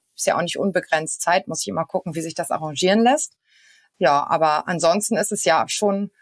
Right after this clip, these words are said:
erstmal ein überraschender Auftritt von mir als Solokünstlerin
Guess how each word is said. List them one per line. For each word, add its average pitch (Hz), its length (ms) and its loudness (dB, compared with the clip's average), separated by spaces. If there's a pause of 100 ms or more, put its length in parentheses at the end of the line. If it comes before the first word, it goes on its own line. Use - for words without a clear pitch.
(220)
erstmal 185 560 2
ein 170 320 0
überraschender 165 720 0
Auftritt 160 460 -2
von 160 200 -4
mir 165 200 0
als 151 200 -2
Solokünstlerin 147 1040 -4